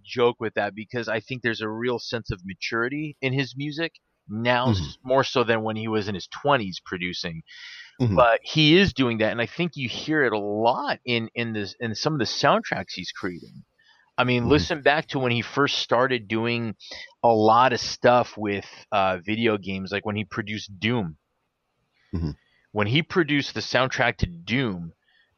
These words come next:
Speaker 1: I mean, it was as rock,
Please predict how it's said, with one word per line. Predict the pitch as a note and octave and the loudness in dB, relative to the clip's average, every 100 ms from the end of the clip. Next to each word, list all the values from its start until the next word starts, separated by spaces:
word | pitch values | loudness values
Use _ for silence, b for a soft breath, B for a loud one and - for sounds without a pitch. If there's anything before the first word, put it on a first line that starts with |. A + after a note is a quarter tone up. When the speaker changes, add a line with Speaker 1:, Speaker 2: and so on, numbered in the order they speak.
| _ _ _ _ _ - | _ _ _ _ _ 0
Speaker 1:
I | A2+ | 0
mean, | A#2+ A2 G2 - | 0 -2 -4 0
it | C3+ C#3 | 0 2
was | C3 A2 - - | 2 2 0 0
as | G2+ G2 F2+ | 2 0 -4
rock, | F2+ G2+ A2+ A#2 A#2+ | -6 2 4 4 0